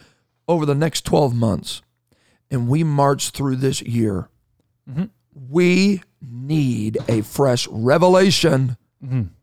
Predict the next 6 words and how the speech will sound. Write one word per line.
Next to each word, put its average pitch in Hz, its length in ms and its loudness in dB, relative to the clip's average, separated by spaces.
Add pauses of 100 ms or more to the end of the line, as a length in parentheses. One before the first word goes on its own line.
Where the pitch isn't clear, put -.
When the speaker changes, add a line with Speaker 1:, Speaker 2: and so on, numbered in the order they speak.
(720)
Speaker 1:
of 127 160 -2
truth. - 420 -4 (920)
Speaker 2:
Yes. 110 400 -10 (160)
Speaker 1:
And 143 300 0
the 123 220 4
value 127 1120 2